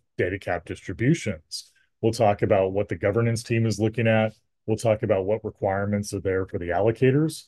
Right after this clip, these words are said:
as well as what community members are encouraged to look at and sign. Next, there's a lot of updates that have been happening with making the rolling applications a real thing. So this will allow allocators to apply or organizations to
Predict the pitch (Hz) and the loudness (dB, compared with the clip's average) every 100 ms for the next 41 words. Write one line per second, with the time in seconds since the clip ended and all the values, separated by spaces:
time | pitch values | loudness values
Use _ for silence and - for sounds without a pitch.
0 | - 110 95 107 107 95 95 120 - 110 | -6 -4 0 2 2 0 -2 -2 -4 -6
1 | 107 110 101 92 92 95 90 92 90 - | -4 -2 -4 -6 -6 -6 -6 -8 -8 -4
2 | 92 92 - 95 135 139 131 120 123 _ | -4 -4 -6 2 4 6 4 4 -2 _
3 | 107 95 - 95 85 78 - _ _ _ | -10 -8 -6 -6 -6 -10 -16 _ _ _
4 | _ _ _ - 139 135 - - _ _ | _ _ _ 0 2 2 0 -12 _ _
5 | _ _ 139 120 113 127 170 127 123 135 | _ _ 4 6 6 6 6 6 6 6
6 | 113 113 110 104 101 104 101 101 98 101 | 2 2 -4 -2 -2 0 -2 -2 -6 -6
7 | 95 98 - 120 110 127 107 95 113 127 | -4 -4 -4 -4 -4 -2 -4 0 2 4
8 | 143 120 101 98 101 104 92 101 92 90 | 4 2 0 -2 -6 -6 -8 -8 -8 -6
9 | 92 92 90 - 98 82 - _ _ _ | -6 -6 -6 -2 -4 -4 -18 _ _ _
10 | _ - 120 131 131 135 123 110 110 104 | _ 0 4 4 6 6 8 8 6 4
11 | 110 101 107 107 117 110 110 - 101 - | 0 0 0 0 0 0 -2 -4 -6 -2
12 | 123 117 117 135 147 98 101 101 110 101 | 2 2 2 0 -2 -2 -2 -2 -2 0
13 | 104 101 104 - | -2 -4 -10 -8